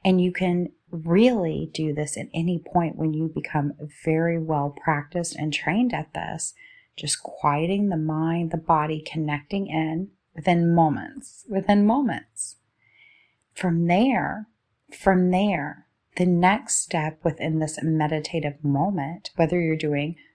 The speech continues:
five, ten, fifteen, or twenty minutes, or maybe you're into the fifty or sixty minute goal, which is allowing any sound you hear to become music.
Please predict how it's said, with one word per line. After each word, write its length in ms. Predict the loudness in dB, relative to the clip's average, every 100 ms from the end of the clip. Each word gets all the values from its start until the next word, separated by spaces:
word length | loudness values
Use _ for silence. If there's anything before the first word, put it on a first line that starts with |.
| _
five, 460 | 0 2 2 -2
ten, 300 | -4 -4 -2
fifteen, 500 | -4 -8 -8 -4 -2
or 100 | -2
twenty 340 | -4 -2 -2 0
minutes, 640 | -2 -2 -2 -4 -12 -14 _ _ _ _
or 100 | 2
maybe 380 | 4 4 2 0
you're 220 | 0 2
into 240 | 0 -2
the 120 | -4 -6
fifty 420 | -2 -4 -4 -4
or 80 | -2
sixty 460 | -2 -4 -4 -2
minute 540 | 0 2 0 -2 -6 -8 -8
goal, 580 | 4 4 4 -2 -4 -10 _ _ _ _ _ _ _ _ _ _ _
which 260 | 2 2 2 -2
is 720 | -2 0 -2 -4 -8 -14 -20 _ _ _ _ _ _ _ _ _ 0
allowing 920 | 2 2 0 0 0 2 0 0 -2
any 240 | 0 2 2
sound 720 | -2 -4 -2 0 -2 -4 -4
you 140 | -4
hear 340 | -4 -6 -4 -4
to 120 | -6
become 300 | -10 -2 0
music. 560 | 2 0 -4 -16 _